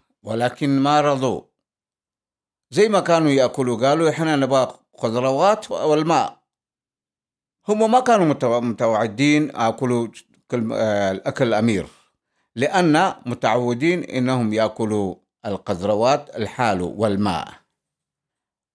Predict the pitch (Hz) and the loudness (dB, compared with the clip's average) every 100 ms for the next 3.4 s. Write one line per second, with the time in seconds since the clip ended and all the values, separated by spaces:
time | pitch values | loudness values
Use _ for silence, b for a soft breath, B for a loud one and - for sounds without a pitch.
0 | _ - 160 180 151 139 151 127 117 104 | _ 0 2 2 0 2 2 2 0 0
1 | 113 113 117 120 135 160 147 131 143 147 | -2 0 -2 -2 0 0 -2 0 2 4
2 | 139 135 139 107 101 101 107 123 127 127 | 2 2 2 0 -2 -4 -4 -2 -2 0
3 | 135 117 85 | 2 0 -2